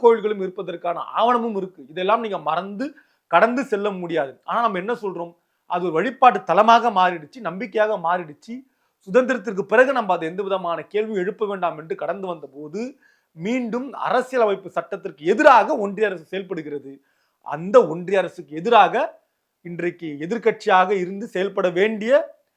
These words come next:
எடப்பாடி அவர்கள் ஒருபோதும் சிலிண்டர் விலை ஏற்றத்தை பத்தி பேசியது கிடையவே கிடையாது, பெட்ரோல் விலை, டீசல் விலை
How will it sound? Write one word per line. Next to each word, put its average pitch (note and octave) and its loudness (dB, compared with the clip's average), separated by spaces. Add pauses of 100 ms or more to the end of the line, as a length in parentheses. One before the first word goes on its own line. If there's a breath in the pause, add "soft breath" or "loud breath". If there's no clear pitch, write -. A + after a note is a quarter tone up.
(200)
எடப்பாடி F#3+ 4
அவர்கள் F3 -4
ஒருபோதும் G3+ 0 (360)
சிலிண்டர் A3 2
விலை F#3+ -2
ஏற்றத்தை F3+ -8
பத்தி F3+ -10 (140)
பேசியது F#3+ 0
கிடையவே G#3 4 (100)
கிடையாது, F#3 2 (560)
பெட்ரோல் A#3 2
விலை, G3+ 0
டீசல் G#3 -6
விலை F#3 -2